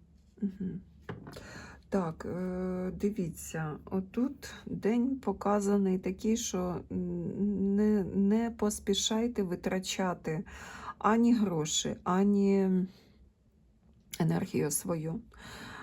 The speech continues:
Е, і, м, це, знаєте, коли, м, для когось з вас, е, може, плануєте по-, е,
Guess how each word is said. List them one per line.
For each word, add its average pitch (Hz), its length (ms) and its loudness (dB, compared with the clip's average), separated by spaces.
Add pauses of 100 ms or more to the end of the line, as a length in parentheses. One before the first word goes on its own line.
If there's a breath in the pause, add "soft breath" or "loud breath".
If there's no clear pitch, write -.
(140 loud breath)
Е, 202 140 0
і, 175 340 -2
м, 185 340 6
це, 196 260 0
знаєте, 220 400 4
коли, 190 500 2
м, 185 760 2
для 180 200 2
когось 190 580 2
з - 20 -8
вас, 202 680 0 (280)
е, 170 40 -4 (340)
може, 190 400 4
плануєте 180 760 0
по-, 196 180 4
е, 180 380 2